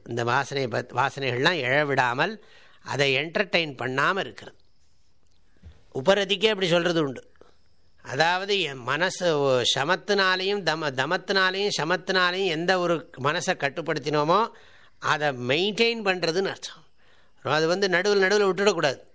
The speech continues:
இடைவிடாமல் அதை அப்படியே காப்பாத்துறதுன்னு அர்த்தம். தம-,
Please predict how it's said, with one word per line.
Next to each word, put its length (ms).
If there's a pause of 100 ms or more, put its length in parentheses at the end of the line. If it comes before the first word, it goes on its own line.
(440)
இடைவிடாமல் 920
அதை 100
அப்படியே 360 (100)
காப்பாத்துறதுன்னு 840
அர்த்தம். 220 (960)
தம-, 240